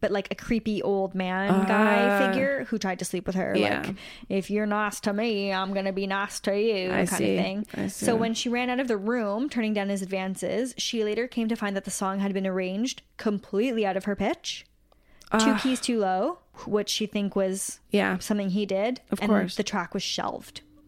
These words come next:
Speaker 2: That's unfortunate.
Speaker 1: At twenty-two years old, Carly was depressed and she was starting to gain weight, so she was having kind of a tough time.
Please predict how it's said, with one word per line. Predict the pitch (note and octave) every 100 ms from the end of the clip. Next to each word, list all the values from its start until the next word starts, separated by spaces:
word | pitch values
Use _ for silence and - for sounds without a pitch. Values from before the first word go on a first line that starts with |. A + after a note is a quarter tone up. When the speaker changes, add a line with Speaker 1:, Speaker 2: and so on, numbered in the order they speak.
| - - -
Speaker 2:
That's | F#3+
unfortunate. | - G3 G3 F#3 - - - - -
Speaker 1:
At | C4+
twenty-two | D#4 E4 F4+ F#4+
years | G4+ G#4
old, | G#3+ F#3 G#3+ D4 G4 - - -
Carly | - A#3 A#3 A#3 A3+ A3+ G#3+
was | G#3 G3 G3
depressed | - - A3+ A#3 - -
and | G#3+
she | G#3
was |
starting | G3 G3 F#3+
to |
gain | - F#3 G3 A#3
weight, | C4 B3 B3 A#3+ A3+ -
so | - - E3+ A2 D3+ F#3+
she | -
was | G3
having | - C4 B3+
kind | A#3
of | A3
a |
tough | - G3+
time. | G3+ G#3+ G#3+ G#3+